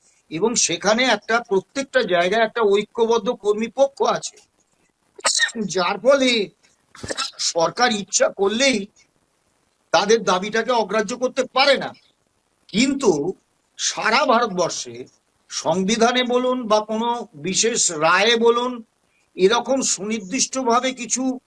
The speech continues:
আহ, নেই যে all India consumer price index মেনে ডিএ দেয়াটা সরকারের, আহ, মানে, আহ, এ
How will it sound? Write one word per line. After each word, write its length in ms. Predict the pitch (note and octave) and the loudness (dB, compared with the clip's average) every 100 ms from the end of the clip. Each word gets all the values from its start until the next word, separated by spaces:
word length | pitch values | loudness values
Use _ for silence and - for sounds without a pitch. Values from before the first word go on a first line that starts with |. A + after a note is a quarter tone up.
| F#3 | -2
আহ, 240 | G3 F#3+ F3 | 0 0 0
নেই 380 | G3+ C4 A#3 F3+ _ _ _ _ _ - | 2 2 0 -6 _ _ _ _ _ -4
যে 120 | G#3 | 2
all 260 | A3 G#3+ A#3 | 4 4 2
India 340 | B3 B3 B3 | 0 0 0
consumer 600 | A#3+ G#3 G#3 G#3+ A3+ A#3 A3+ | 0 -4 -4 -4 -2 -2 -2
price 340 | G3 G#3 G#3 G#3+ | 0 0 0 -2
index 220 | G#3+ A3 - | 0 0 -2
মেনে 280 | F3+ G3+ A3+ | -6 -4 -4
ডিএ 300 | F3 F#3+ G#3 | -2 2 4
দেয়াটা 580 | F#3+ F#3+ F#3+ A#3+ B3+ C4 _ _ | 4 0 0 0 0 -2 _ _
সরকারের, 600 | - - F#3 F#3+ G#3 B3 B3 - _ - E3 | -10 -2 -2 0 2 4 2 -6 _ -6 2
আহ, 260 | E3+ E3 | 2 2
মানে, 400 | D#3+ E3 E3 D#3+ - _ _ _ | 0 -2 -2 -6 -10 _ _ _
আহ, 140 | D3 C#3 C#3 | -8 -4 -2
এ 440 | D3 G#3 G3+ C#3+ | 4 4 4 2